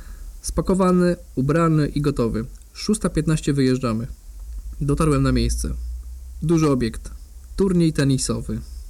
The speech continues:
Brzmi fajnie. Zrobiłem zdjęcia dwóm z trzech prezesów. No, będzie przypał jak nic. W międzyczasie miałem rozmowę z panią od sesji biznesowej.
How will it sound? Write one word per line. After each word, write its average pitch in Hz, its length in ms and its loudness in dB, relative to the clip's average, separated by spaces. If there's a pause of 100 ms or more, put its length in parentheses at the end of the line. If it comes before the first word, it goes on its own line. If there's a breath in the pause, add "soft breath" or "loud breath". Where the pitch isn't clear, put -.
(800)
Brzmi 151 420 4
fajnie. 113 480 -2 (720)
Zrobiłem 147 400 2
zdjęcia 143 480 2
dwóm 175 640 2 (320)
z - 120 -12
trzech - 260 -2
prezesów. 127 600 0 (560 loud breath)
No, 165 180 2
będzie 147 300 2
przypał 160 320 0
jak 127 160 2
nic. 143 300 0 (460)
W - 40 2
międzyczasie 175 420 4
miałem 143 180 4
rozmowę 139 400 2
z - 100 -4
panią 147 300 2
od 123 120 -4
sesji 135 260 -2
biznesowej. 123 580 -4